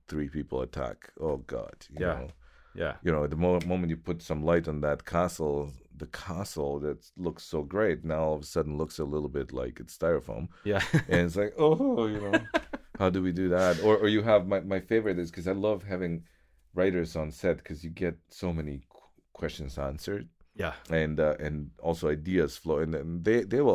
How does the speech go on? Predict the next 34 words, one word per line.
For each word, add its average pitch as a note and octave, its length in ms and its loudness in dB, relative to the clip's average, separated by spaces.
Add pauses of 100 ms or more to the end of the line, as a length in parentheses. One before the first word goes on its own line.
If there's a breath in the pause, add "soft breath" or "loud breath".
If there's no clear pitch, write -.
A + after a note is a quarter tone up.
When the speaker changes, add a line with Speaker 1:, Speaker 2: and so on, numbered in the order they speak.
Speaker 1:
also D#2+ 200 0
revise D#2 420 2
certain C#2+ 240 -8
things E2 220 -6
because D2 260 -12
they'll D#2+ 300 0
now D2+ 60 0
see G2+ 300 -4
it C2+ 140 -2 (480)
kind D2+ 200 -6
of C2 140 -6 (320)
Speaker 2:
It's, - 300 -6
yeah. F#2 200 0
Speaker 1:
it's F2 140 -4
real F#2 360 6
for D#2 180 -2
them, D#2 220 4
Speaker 2:
That's - 160 -2
Speaker 1:
right? F#2 100 4
Speaker 2:
right. D2+ 160 0 (340 loud breath)
Speaker 1:
And A2+ 100 2
they, D3+ 140 8
they E3+ 280 -4
really D3+ 500 4
kind G2+ 180 2
of, E2 160 -2
you G2+ 100 -6
know, D2+ 140 0
I - 60 -2
mean, D2+ 120 -6
they D#2 80 0
rule E2+ 340 -2
the, D#2+ 100 -2
the, C#2+ 300 -4